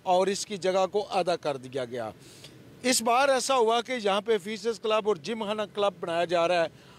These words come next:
और जो ये आपको राहदारी नज़र आ रही है, ये पहले आम आवाम के लिए रास्ता था लियाकत बाग का।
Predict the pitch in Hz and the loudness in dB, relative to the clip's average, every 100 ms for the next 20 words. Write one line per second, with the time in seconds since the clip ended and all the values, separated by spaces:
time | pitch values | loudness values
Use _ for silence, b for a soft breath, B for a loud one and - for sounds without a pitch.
0 | - - 202 226 233 180 226 226 214 220 | -8 0 2 4 2 2 4 4 2 2
1 | 220 185 185 - 196 180 185 185 185 180 | 2 0 -2 0 0 2 2 0 0 -4
2 | 156 170 226 196 190 202 202 190 B B | -4 0 2 2 0 2 2 2 B B
3 | - 180 208 214 202 220 185 196 196 170 | -4 0 2 2 2 0 0 2 0 2
4 | 180 208 214 196 185 180 180 B B B | 2 0 -2 -4 0 0 -2 B B B
5 | 165 180 - 196 196 196 190 165 175 185 | -2 -2 0 0 2 0 0 0 0 0
6 | 151 147 139 131 135 110 | -4 0 -2 -2 -10 -10